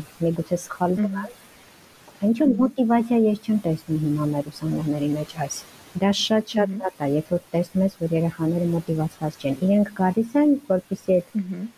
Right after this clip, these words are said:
Speaker 1: ամ, բանը նայեն, իրենց, ա, լաբորատորիայի այդ գործը անեն, արագ-արագ գնան տուն։ Բայց որ մի հատ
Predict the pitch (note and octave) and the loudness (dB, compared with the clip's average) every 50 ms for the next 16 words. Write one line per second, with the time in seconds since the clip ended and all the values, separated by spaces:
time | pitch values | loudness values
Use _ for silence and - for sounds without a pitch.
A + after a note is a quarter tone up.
0 | _ _ - - E3+ E3 E3 E3 D#3 E3 - G3 G3+ G3+ G3 F#3+ F3+ F3 E3+ F3+ | _ _ -4 -2 0 2 0 0 -2 0 2 2 4 4 4 4 2 2 2 2
1 | G3 G3+ F3+ E3+ F3 F3 E3+ - - - - - D3+ E3 E3 E3 E3 D3+ - D#3+ | 2 2 2 2 2 0 -2 -2 -8 -10 -6 -4 -2 0 0 -2 -2 -2 -2 -2
2 | D#3+ - E3+ F3 E3+ - - F3 F3+ F3 E3+ E3+ D#3+ - - E3+ E3+ E3+ - E3+ | 0 0 0 0 0 0 0 0 0 2 2 0 -2 -2 -4 -4 -4 -2 -2 -2
3 | E3 E3 F3+ G3 F#3+ E3+ E3+ F3 F3 D#3+ E3 D#3+ E3 E3 - D#3+ D#3+ D#3+ D#3+ E3 | 0 2 2 2 2 2 2 0 0 0 0 0 0 0 0 0 0 2 0 0
4 | - - B2+ B2 C3 C3+ - - G3 G3+ - - G#3 G#3 G#3 G#3 G3+ G3+ G3+ - | -2 -2 -4 -4 -6 -4 -2 0 0 0 0 2 2 4 4 4 4 4 2 0